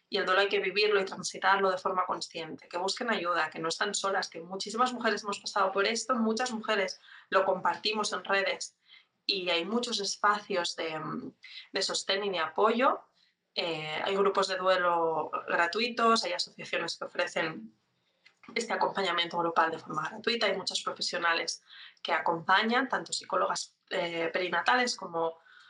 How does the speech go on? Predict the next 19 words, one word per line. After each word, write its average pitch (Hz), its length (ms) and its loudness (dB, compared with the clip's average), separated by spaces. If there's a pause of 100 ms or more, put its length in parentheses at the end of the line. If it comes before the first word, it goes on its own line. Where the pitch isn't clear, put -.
(120)
como 160 260 -6
doulas, 220 480 4
como 165 460 -6 (140)
terapeutas, - 880 0
y, 170 400 -6 (1500)
y - 120 -4
que 208 100 4
lo 196 160 6
que, - 160 -8
y, - 280 -10
y 220 100 -10
sobre 220 220 2
todo 254 200 4
que, 247 340 -2 (720)
que 220 180 2
todo 226 220 6
lo 311 100 8
que 226 100 -2
sienten 226 600 -4